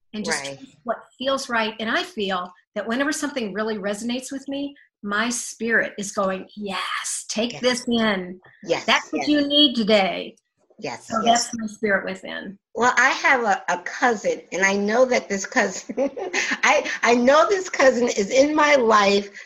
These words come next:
Speaker 2: to really, um, ground in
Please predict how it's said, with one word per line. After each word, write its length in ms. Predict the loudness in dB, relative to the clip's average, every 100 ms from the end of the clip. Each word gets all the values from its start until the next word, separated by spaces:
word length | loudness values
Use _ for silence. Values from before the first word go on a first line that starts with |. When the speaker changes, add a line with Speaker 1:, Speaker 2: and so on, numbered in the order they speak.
| _ -2
Speaker 2:
to 440 | 0 0 -2 -6 _ _
really, 680 | -8 0 2 2 2 2 0 _ _ _ -2
um, 640 | 4 6 6 4 2 -6 -12 _ _ _
ground 600 | 2 6 8 8 6 2 -2
in 380 | -2 0 -2